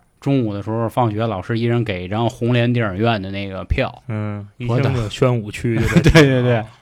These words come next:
Speaker 1: 说到时候去看去啊，因为，为什么呢？看完了之后要写一个二百字的观后感，然后周一
Speaker 2: <laughs>
Speaker 1: 老师
Speaker 2: 啊。
Speaker 1: 会选一个同学上台念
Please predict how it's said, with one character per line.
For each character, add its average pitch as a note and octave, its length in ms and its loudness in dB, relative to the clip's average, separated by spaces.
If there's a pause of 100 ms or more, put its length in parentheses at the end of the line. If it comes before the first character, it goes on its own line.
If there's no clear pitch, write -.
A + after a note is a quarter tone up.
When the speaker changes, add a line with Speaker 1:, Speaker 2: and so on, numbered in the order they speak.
(220)
Speaker 1:
说 C3 180 0
到 B2 140 6
时 A#2 60 4
候 B2+ 100 2
去 C3 100 0
看 A#2 320 4
去 G2 60 -4
啊， G2 320 -6
因 A#2 80 -6
为， C3+ 160 2
为 D3+ 240 4
什 A2 100 0
么 G2 80 -6
呢？ G#2 220 -4
看 C3 220 4
完 B2 100 4
了 C#3 100 6
之 B2 140 0
后 C3+ 160 4
要 B2 160 4
写 G#2 220 -4
一 G#2+ 60 0
个 A#2+ 60 2
二 C3 220 6
百 F#2 180 -2
字 A2 240 -2
的 F#2+ 220 -8 (500)
观 C#3+ 240 8
后 A#2+ 140 4
感， F#2 300 -10 (680)
然 G2+ 160 -6
后 A#2 140 0
周 B2 200 0
一 B2 320 0 (260)
Speaker 2:
<laughs> - 280 -4
Speaker 1:
老 C#3 160 6
师 - 160 4 (480)
Speaker 2:
啊。 A#2 240 -2
Speaker 1:
会 D3 120 4
选 G#2 460 0
一 A2+ 80 -2
个 B2+ 220 2
同 A#2+ 220 -2
学 A2+ 240 -2
上 A2+ 240 2
台 G#2 160 -4
念 B2+ 200 -4